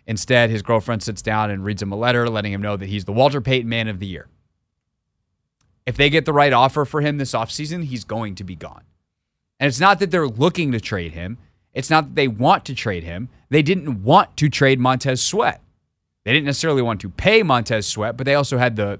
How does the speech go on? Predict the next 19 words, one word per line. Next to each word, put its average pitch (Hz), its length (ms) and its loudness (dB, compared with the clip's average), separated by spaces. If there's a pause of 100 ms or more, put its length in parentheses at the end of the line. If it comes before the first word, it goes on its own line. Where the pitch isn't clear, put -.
the 107 100 -12
franchise 127 480 -2
tag 92 220 -6
option 82 400 -12 (1200)
to - 80 -6
keep 120 240 -2
his 110 180 -2
number 104 240 -4
down 104 320 -2
an 101 100 -6
extra 92 320 -10
year 127 400 2 (440)
and 107 80 -6
get 123 140 2
another 117 240 -2
year 101 240 -6
out 170 200 4
of 127 100 0
him. 95 240 -6